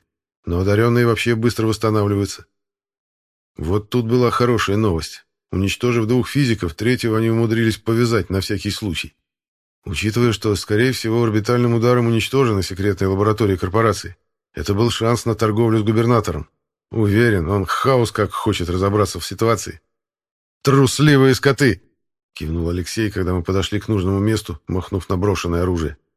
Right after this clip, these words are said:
Судя по большому количеству валяющихся окурков, здесь была охрана, которая, скорее всего, сбежала при возникшей угрозе.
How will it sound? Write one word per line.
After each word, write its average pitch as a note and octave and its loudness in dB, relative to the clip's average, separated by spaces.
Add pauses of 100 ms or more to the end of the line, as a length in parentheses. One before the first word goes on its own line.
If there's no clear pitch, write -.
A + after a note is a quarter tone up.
(760)
Судя F#2 -6
по G2 -4
большому G#2+ 2
количеству G#2 2
валяющихся G#2 2
окурков, G#2 -2
здесь F2 -2
была G#2 2
охрана, G#2 2 (140)
которая, G2 -4
скорее G#2+ 0
всего, G#2 -2
сбежала G2 0
при F#2 -2
возникшей F#2 0
угрозе. F#2+ 0